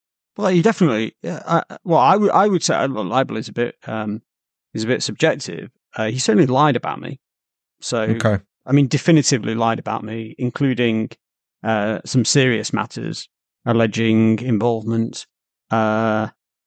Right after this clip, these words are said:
Speaker 1: in convic-, uh, i-, in a company convicted of corruption. Uh, so, I mean, completely false. Um, uh,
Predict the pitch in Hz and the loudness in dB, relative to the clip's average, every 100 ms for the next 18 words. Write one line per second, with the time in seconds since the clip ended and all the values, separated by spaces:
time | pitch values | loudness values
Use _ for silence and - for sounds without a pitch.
0 | _ - 113 113 110 - 135 107 139 _ | _ -2 2 4 2 2 2 2 0 _
1 | 139 135 - 156 - 147 120 - 160 156 | -6 -2 2 2 4 4 4 2 2 2
2 | - 123 117 110 - 113 120 - 110 117 | 2 4 4 2 0 0 0 -2 -2 -2
3 | - 127 127 - 165 - _ _ _ _ | -2 -2 -4 -6 -8 -10 _ _ _ _
4 | _ _ 110 110 107 107 113 - 113 110 | _ _ -2 -2 -2 -4 -2 2 2 4
5 | 110 110 107 107 104 - 110 110 - 135 | 2 2 0 -2 -4 -4 -2 -2 2 0
6 | - 139 - 107 107 104 123 104 - - | 2 0 0 -4 -8 -2 0 0 -6 -12
7 | _ _ 113 113 110 110 107 107 110 123 | _ _ -2 0 0 0 -2 0 -2 -4
8 | _ _ _ _ _ _ - 113 - 58 | _ _ _ _ _ _ 0 0 2 0
9 | 53 53 52 53 | 0 0 0 -4